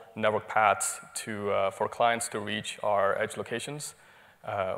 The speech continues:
we basically announce the B G P advertisements towards distinct set of routers. And these routers are also physically isolated,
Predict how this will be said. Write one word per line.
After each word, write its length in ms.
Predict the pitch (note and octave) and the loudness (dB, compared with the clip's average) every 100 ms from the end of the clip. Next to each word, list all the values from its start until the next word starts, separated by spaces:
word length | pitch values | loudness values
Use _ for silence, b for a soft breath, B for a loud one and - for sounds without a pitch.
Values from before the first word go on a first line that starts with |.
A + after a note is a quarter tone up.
| - | -6
we 180 | A#2 A2+ | -4 0
basically 440 | A#2 A#2+ - A#2+ | 0 0 -2 0
announce 440 | A2 G#2 G#2 G#2+ - | 2 4 2 0 -6
the 160 | A2 | -6
B 120 | A2 | -4
G 120 | A2+ A2+ | -4 0
P 120 | G#2+ | 4
advertisements 720 | G#2 G#2+ A2+ G#2 G#2 G2+ - | 4 2 -6 -6 -6 -8 -8
towards 360 | G#2+ G#2 G#2 | -4 -2 -2
distinct 420 | - A2+ - C3 - | -4 -4 -2 0 2
set 140 | A2 | 2
of 100 | G#2+ | 4
routers. 580 | G#2 G2+ G#2 A2 - - b b b b b b | 4 4 2 -4 -8 -12 b b b b b b
And 140 | - G#2+ | -4 0
these 160 | B2 | 0
routers 500 | A#2 A2 A2+ A2 A2 - | 6 8 8 4 2 4
are 120 | G#2+ | 6
also 260 | A2+ A#2+ A2+ | 6 4 0
physically 400 | A2+ A2 G#2+ G2+ | -2 -2 0 2
isolated, 540 | G2+ - G2 F#2+ | 2 0 -2 -2